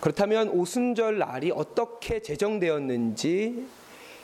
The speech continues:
출애굽기 삼십사 장을 통해서 오순절 날의 의미를 우리가 살펴본다면, 그 제정의 의미들을 살펴본다면 성령 강림의 사건을 우리가 조금 더,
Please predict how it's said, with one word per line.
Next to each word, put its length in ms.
출애굽기 480
삼십사 560
장을 420
통해서 800
오순절 440
날의 220
의미를 300
우리가 200
살펴본다면, 880
그 80
제정의 440
의미들을 400
살펴본다면 960
성령 340
강림의 360
사건을 640
우리가 200
조금 320
더, 360